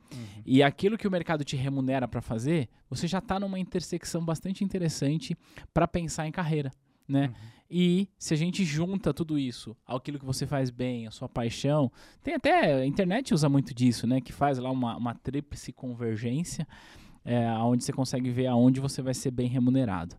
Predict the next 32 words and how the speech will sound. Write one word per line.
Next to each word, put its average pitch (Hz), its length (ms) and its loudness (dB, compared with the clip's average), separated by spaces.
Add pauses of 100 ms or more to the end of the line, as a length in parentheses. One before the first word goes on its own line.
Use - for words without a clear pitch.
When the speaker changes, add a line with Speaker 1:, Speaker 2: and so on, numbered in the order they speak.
(140)
Speaker 1:
Uhum. 123 340 -10 (260)
Speaker 2:
E 151 60 -6
você 180 240 -4
foi 214 100 -2
trabalhar 202 260 4
na 190 100 4
associação, 185 800 2 (400)
é, 123 440 4
da, 135 420 6
da 123 140 6
A - 20 8
N 143 120 6
F, 95 360 0 (100)
em 101 120 0
dois 120 160 6
mil 143 140 4
e 151 40 0
quatorze, 110 480 2
é - 40 2
isso? 131 220 -2
Speaker 1:
Isso. - 380 -12 (520)
Speaker 2:
Conta 165 300 0
mais 117 300 -6
pra 113 100 -4
gente, 113 220 -4
como 139 180 -2
é 185 80 0
que - 80 -16
foi 135 220 2
isso? 151 520 0 (320)
E 120 140 4
aí, 120 480 6